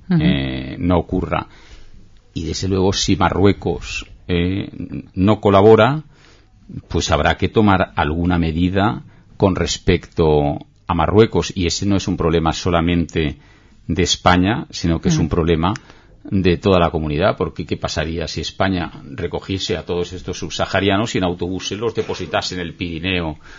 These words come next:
Speaker 2: para que se fuesen extendiendo, eh,
Speaker 1: Ujú.
Speaker 2: por toda Europa? En fin,
Speaker 1: Ese es
Speaker 2: esto
Speaker 1: el, ese es el drama, que hoy por hoy la Unión Europea no tiene una política común
Speaker 2: Ujú.
Speaker 1: en materia de inmigración.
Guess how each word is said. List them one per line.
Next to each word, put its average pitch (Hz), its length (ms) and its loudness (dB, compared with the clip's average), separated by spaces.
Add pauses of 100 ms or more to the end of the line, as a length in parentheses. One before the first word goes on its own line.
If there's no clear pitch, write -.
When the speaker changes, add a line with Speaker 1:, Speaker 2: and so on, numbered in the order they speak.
(420)
Speaker 2:
para 90 240 2
que 90 100 -6
se - 140 -6
fuesen 90 340 -6
extendiendo, 82 840 -8 (600)
eh, 85 380 2
Speaker 1:
Ujú. - 100 0
Speaker 2:
por 85 120 -2
toda 87 160 0
Europa? 76 440 -4 (460)
En - 80 -14
fin, - 400 -18 (120)
Speaker 1:
Ese - 140 -4
es 202 60 -4 (100)
Speaker 2:
esto 208 100 4
Speaker 1:
el, 175 260 -2
ese 170 200 -10
es - 80 -10
el 185 140 -4
drama, 156 440 -4 (120)
que 160 260 -8
hoy 175 160 -6
por 175 220 -4
hoy 185 160 -4
la 156 180 -4
Unión 160 240 -2
Europea 185 380 -4
no 175 140 0
tiene 180 220 -2
una 151 200 0
política 160 460 -4
común 156 320 -2
Speaker 2:
Ujú. 156 40 0
Speaker 1:
en 147 80 -2
materia 147 460 -4
de 147 80 -6
inmigración. 147 600 0